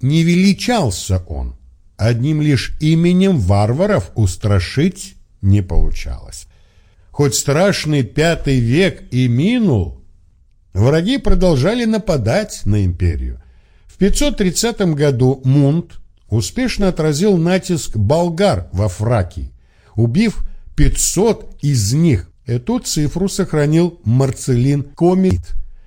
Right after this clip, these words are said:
В пятьсот тридцать третьем году Фракия вновь подверглась нашествию,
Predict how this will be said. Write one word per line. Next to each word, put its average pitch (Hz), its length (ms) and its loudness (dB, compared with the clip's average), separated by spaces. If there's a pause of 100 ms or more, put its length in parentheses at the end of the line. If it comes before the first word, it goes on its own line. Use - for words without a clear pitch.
(320)
В - 140 -20
пятьсот 185 400 -2
тридцать 220 320 -2
третьем 175 460 0
году 165 500 -2
Фракия 185 580 0
вновь 254 540 2
подверглась 110 800 0
нашествию, 226 800 -2